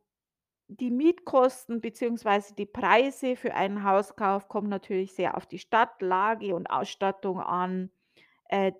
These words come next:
aber die durchschnittliche Miete in Florida, ähm,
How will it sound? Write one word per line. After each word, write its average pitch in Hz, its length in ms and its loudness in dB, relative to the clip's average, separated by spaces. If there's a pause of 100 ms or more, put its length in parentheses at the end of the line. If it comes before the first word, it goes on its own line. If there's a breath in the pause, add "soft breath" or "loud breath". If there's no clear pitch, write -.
aber 208 200 2
die 208 300 -6
durchschnittliche 269 840 0
Miete 214 420 -2
in 185 300 -4
Florida, 185 960 2
ähm, 170 560 -2